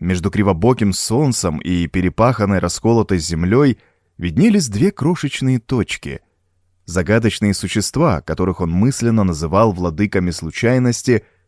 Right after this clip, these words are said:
уверенно расправив крылья, летели к своему городу. Больше он их не видел, и мистическое знание, которым его одарили, уже потихоньку истаивало.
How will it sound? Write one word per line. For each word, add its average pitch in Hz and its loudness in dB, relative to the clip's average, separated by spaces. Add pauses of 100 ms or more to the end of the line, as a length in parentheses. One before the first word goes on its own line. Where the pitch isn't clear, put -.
(280)
уверенно 180 2
расправив 104 0
крылья, 165 0 (380)
летели 147 -2
к - -10
своему 90 0
городу. 69 -8 (920)
Больше - 2
он 151 4
их 156 -2
не 147 2
видел, 104 -4 (320)
и 101 2
мистическое 117 2
знание, 101 -2
которым 95 0
его 85 0
одарили, 127 0 (400)
уже 151 2
потихоньку 135 0
истаивало. 67 -4